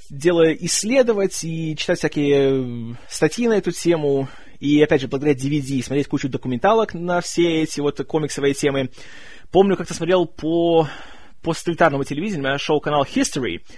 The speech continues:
и по нему была двухчасовая документалка вообще об истории комиксов, начиная еще от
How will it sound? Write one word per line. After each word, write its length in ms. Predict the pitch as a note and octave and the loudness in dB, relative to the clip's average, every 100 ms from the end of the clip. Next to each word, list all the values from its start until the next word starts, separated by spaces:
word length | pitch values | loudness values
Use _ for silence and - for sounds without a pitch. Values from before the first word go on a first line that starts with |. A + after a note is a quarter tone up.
| - - | -18 -4
и 140 | D3+ D3+ | 0 2
по 100 | D#3 | 2
нему 200 | F3 G3+ | 2 2
была 340 | D#3+ E3+ E3 | 4 6 4
двухчасовая 680 | C3 C#3 E3+ F3+ F#3 E3 C3+ | 2 -4 -4 -2 2 2 2
документалка 520 | - D3 D3+ G#3 F3+ | 0 -4 0 2 2
вообще 220 | D3+ D#3+ | 0 0
об 220 | D3 D3 - | 2 0 -2
истории 480 | D#3 - C#3+ B2 A#2 | -8 0 0 0 -2
комиксов, 560 | C3 D#2 - - - | -4 -4 -8 -12 -10
начиная 420 | C3+ D3+ D#3+ D3+ | -8 -2 2 2
еще 360 | C3+ C3+ - C3+ | 2 -2 -2 -2
от 340 | B2+ B2 - | 0 -2 -4